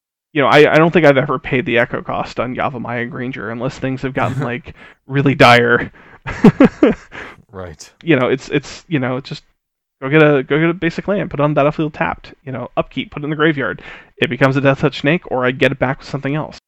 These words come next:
Speaker 1: You know, so, you know, Sakura Tribe Elder, there's a bunch of other creatures that, you know, can help ramp, and so all of,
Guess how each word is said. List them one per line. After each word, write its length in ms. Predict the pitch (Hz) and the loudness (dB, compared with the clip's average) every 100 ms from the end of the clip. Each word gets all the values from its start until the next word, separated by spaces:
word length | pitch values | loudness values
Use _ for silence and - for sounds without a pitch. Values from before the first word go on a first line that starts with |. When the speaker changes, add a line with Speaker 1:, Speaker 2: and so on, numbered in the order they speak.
| _ _ _ _ _ _ _ - | _ _ _ _ _ _ _ -4
Speaker 1:
You 100 | 127 | -2
know, 80 | |
so, 440 | 123 - 131 127 123 | -2 -2 0 0 -4
you 80 | 147 | -6
know, 80 | 127 | -4
Sakura 340 | - 135 160 | -6 0 2
Tribe 240 | 143 131 156 | 4 4 4
Elder, 220 | 175 165 | 2 0
there's 160 | - | -2
a 60 | 139 | -2
bunch 180 | 147 147 | -2 -2
of 80 | 135 | -4
other 300 | - 123 - - - _ | -4 -6 -10 -16 -20 _
creatures 460 | - 185 151 135 131 | -6 -4 -2 -4 -2
that, 240 | 123 113 | 0 0
you 140 | 139 127 | -4 -6
know, 120 | 120 | -8
can 180 | - 123 | -6 -6
help 240 | 127 127 - | -2 -4 -4
ramp, 360 | 196 202 117 - | 0 0 0 -2
and 160 | 135 131 | -6 -2
so 260 | 135 131 | 0 0
all 340 | - 143 160 160 | 0 2 2 2
of, 240 | 143 | -2